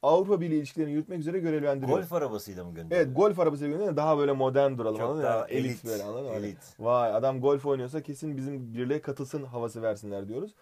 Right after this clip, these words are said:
Speaker 1: Ee, ve artık onlara ciddi bir şekilde ilgilendiğimizi, bu işi çok istediğimizi göstermek için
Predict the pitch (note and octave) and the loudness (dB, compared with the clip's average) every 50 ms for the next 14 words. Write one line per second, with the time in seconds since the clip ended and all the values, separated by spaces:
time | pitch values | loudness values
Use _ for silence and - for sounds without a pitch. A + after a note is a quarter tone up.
0 | _ _ _ _ _ _ - - - C#3+ C#3 C3+ C3 - _ C3+ D3 G3+ A#3 A#3+ | _ _ _ _ _ _ -20 -4 0 4 4 4 4 2 _ -2 0 0 0 -2
1 | - _ _ _ _ _ _ - D#3 D#3+ D#3+ - A3+ - - _ _ _ _ _ | -6 _ _ _ _ _ _ 2 2 2 2 0 -6 -12 -14 _ _ _ _ _
2 | - C3+ C#3 D#3 F3+ G3 F#3+ D3 C3 C3 C3 - F3 F#3+ E3+ D#3 - E3+ D#3 D3+ | -2 0 2 2 2 2 0 -2 -4 -8 -10 -8 -8 -6 -6 -6 -6 -6 -6 -4
3 | C#3+ C#3+ A#2+ C3+ C#3 C3 C3+ D3 C#3+ C#3+ C3+ C#3+ C#3 C3+ B2 B2 B2+ B2 B2 C#3 | -6 -4 -4 -4 -4 -2 0 0 0 0 0 -2 -4 -4 -6 -6 -6 -4 -2 -4
4 | D3 C3+ - D#3 D#3 D#3 - - F3 D#3 D3+ - D#3 C#3 C#3 C3 B2 B2 C#3 C#3 | -4 -4 -4 -6 -6 -6 -4 -8 -8 -8 -4 -6 -6 -4 -4 -6 -6 -6 -6 -6
5 | - E3 D#3 D3+ C#3 C#3 - G#3 G#3 | -4 -4 -4 -4 -6 -8 -8 -10 -10